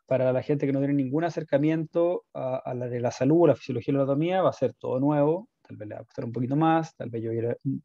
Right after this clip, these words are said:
tanto rápido, pero también están todos los mecanismos, pueden ver la clase de nuevo, ahí están, eh, todo el contenido de la plataforma, pueden leer el manual, pueden repetir la clase, pueden preguntar en el foro,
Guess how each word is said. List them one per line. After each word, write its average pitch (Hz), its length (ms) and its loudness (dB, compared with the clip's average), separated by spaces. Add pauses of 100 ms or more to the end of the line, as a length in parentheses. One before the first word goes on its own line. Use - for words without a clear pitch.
tanto 131 300 0
rápido, 170 560 6 (1300)
pero 135 120 6
también 135 300 8
están 139 320 4
todos 127 180 4
los 131 120 2
mecanismos, 147 600 0
pueden 117 220 -4
ver 117 80 -6
la 113 140 -6
clase 113 220 -4
de 117 40 0
nuevo, 151 600 6
ahí 120 540 -2
están, - 380 -16 (580)
eh, - 380 -6
todo 143 140 6
el 127 80 4
contenido 127 380 2
de 123 40 0
la 123 80 2
plataforma, 156 880 4
pueden 127 220 -2
leer 120 160 -2
el 117 80 -4
manual, 151 540 4 (500)
pueden 120 180 -2
repetir 113 320 -2
la 113 140 0
clase, 151 580 4
pueden 123 360 0 (100)
preguntar 120 600 6
en 139 120 4
el 123 100 -2
foro, 143 560 2